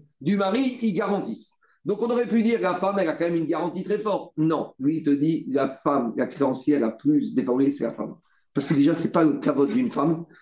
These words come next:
de commencer à aller courir pour récupérer sa ketouba. Vous imaginez, il faut qu'elle aille chez les acheteurs de l'immeuble de son mari il y a trois ans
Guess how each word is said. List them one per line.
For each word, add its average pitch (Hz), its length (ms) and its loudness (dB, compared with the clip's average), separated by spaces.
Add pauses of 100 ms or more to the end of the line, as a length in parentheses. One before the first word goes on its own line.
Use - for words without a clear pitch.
(140)
de 131 80 0
commencer 156 640 0
à 139 160 0
aller 160 480 0 (260)
courir 240 580 2 (220)
pour 190 160 4
récupérer 180 340 4
sa 165 100 4
ketouba. 151 200 2
Vous 120 120 0
imaginez, 196 400 2 (280)
il 196 100 0
faut 208 140 0
qu'elle 220 220 0
aille 190 240 0 (180)
chez - 160 -2
les 208 180 2
acheteurs 175 400 0 (160)
de 175 80 2
l'immeuble 196 540 2
de 208 120 2
son 214 160 0
mari 185 320 4
il 135 60 0
y 165 60 4
a 160 40 -2
trois 180 300 2
ans 240 300 2